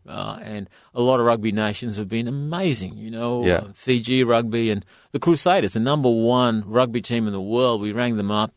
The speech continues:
Speaker 1: The chairman comes over to visit. It's like, "Whatever you want, guys, we're in. We'll come and play you in Perth."
Speaker 2: Yeah.
Speaker 1: And this is one of the best teams going out of their way to support this initiative.
Speaker 2: Yeah.
Speaker 1: And it was awesome.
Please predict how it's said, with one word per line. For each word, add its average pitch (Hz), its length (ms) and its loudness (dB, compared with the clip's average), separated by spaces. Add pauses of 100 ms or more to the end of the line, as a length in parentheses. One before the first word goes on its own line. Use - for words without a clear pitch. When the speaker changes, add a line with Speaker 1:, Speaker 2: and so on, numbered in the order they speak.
Speaker 1:
The 90 100 -18
chairman 117 380 0
comes 117 260 -4
over 110 180 4
to 104 60 2
visit. 104 420 2 (420)
It's - 80 -20
like, 113 100 -10
"Whatever 160 480 4
you 123 180 2
want, 110 260 0
guys, 85 300 -10
we're 120 200 2
in. 98 180 -2
We'll 147 160 4
come 175 180 0
and 120 120 -2
play 117 240 2
you 110 260 4
in 101 120 0
Perth." 92 400 -8 (220)
Speaker 2:
Yeah. 90 220 2 (320)
Speaker 1:
And 131 140 0
this 156 120 0
is 131 120 -2
one 131 140 2
of 117 40 4
the 110 40 2
best 120 300 2
teams 120 360 -4 (200)
going 143 240 2
out 175 140 2
of 165 60 2
their 143 140 4
way 117 200 6
to 110 100 0
support 110 440 -4
this 98 200 -4
initiative. 98 580 -6
Speaker 2:
Yeah. 87 160 2
Speaker 1:
And 101 260 -2 (760)
it 143 80 -2
was 156 160 4
awesome. 139 360 4